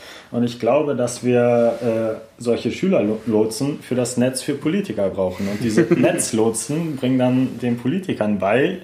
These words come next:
Speaker 1: wie man sich A, im Netz bewegt und B, dass Sachen wie irgendwie Störerhaftung oder Vorratsdatenspeicherung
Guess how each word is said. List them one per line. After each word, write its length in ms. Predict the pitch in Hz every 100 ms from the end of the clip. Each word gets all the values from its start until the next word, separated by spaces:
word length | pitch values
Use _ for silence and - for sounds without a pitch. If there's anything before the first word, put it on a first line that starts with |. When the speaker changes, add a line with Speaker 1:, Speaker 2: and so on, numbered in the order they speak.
| -
Speaker 1:
wie 140 | 117
man 160 | 120 120
sich 240 | 117 -
A, 120 | 123
im 140 | 117 113
Netz 260 | 117 -
bewegt 640 | - 101 98 117 196 220 - - - - - -
und 240 | 117 110
B, 240 | 117 135
dass 240 | 165 123 -
Sachen 380 | 120 120 120 107
wie 240 | 110 104
irgendwie 200 | 107 92
Störerhaftung 920 | - 101 113 139 117 131 135 - 123
oder 220 | 101 101 98
Vorratsdatenspeicherung 1400 | 113 135 123 - 120 117 117 - - 107 104 104 107 104